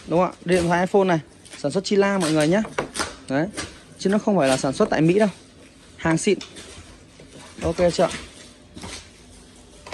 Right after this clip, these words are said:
Miễn sao các bác mua đúng hàng xịn là được.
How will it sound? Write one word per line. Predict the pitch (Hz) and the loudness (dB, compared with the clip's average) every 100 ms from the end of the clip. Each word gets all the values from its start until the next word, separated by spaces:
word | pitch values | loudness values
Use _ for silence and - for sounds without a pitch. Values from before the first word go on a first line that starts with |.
| - - - - - - - - - - | -14 -18 -20 -20 -20 -20 -20 -16 -12 -2
Miễn | 190 | 0
sao | 220 226 | 2 2
các | 220 | 2
bác | 233 | 4
mua | 214 | 4
đúng | 196 233 | 6 4
hàng | 247 180 | 4 2
xịn | 214 156 | 4 4
là | |
được. | 156 147 | 6 4